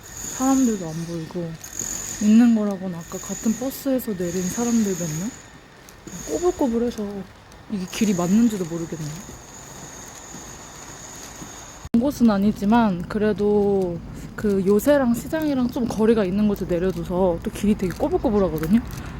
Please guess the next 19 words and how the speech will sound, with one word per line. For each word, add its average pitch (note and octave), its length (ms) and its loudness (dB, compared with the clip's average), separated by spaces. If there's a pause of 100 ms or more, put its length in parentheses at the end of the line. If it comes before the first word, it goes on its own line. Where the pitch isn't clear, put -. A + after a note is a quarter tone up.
(100)
그래서 G3 160 4
여기저기 G#3 300 6
골목골목을 G#3 680 4
다녀왔다 F#3 440 -4
왔는데 F3+ 460 -2 (680)
제가 A3 320 6
동물을 A#3 440 8
되게 G3+ 200 0
무서워하는데 F#3+ 880 0
여기 F3+ 160 0
고양이가 A3 540 6
많아서 E3+ 460 -4 (600)
오늘은 A3+ 360 6
동생 G#3+ 420 4
없이 F#3 240 -6
혼자 A#3 600 0
여행하고 F#3 440 2
있기 - 200 -10
때문에 F3+ 640 0